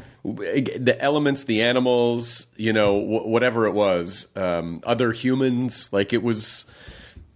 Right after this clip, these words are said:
I, it, it's, it's, it, I get anxious even thinking about it <laughs> because most people now would not be prepared for that kind of lifestyle. We've, we've gone, if Kreese is,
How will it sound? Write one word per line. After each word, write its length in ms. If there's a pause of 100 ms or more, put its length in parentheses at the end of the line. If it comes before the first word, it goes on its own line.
(180)
I, 60
it, 280
it's, 160
it's, 180
it, 300
I 80
get 220
anxious 340
even 180
thinking 360
about 260
it 220 (140)
<laughs> 160
because 720 (440)
most 320
people 520 (280)
now 580 (200)
would 340
not 480
be 160
prepared 920
for 280
that 580
kind 200
of 60
lifestyle. 800
We've, 480 (320)
we've 260
gone, 520 (180)
if 240
Kreese 320
is, 280